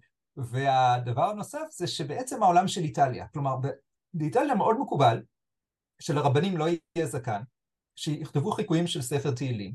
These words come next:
ושיכתבו מחזות או ילכו לתיאטרון.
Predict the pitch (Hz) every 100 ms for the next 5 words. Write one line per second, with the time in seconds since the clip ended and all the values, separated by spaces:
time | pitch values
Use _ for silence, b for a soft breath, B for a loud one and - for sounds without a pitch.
0 | - _ _ _ _ 123 156 196 202 196
1 | - 165 170 165 170 170 170 165 170 -
2 | 143 180 175 139 135 196 190 135 120 160
3 | 143 139 123 113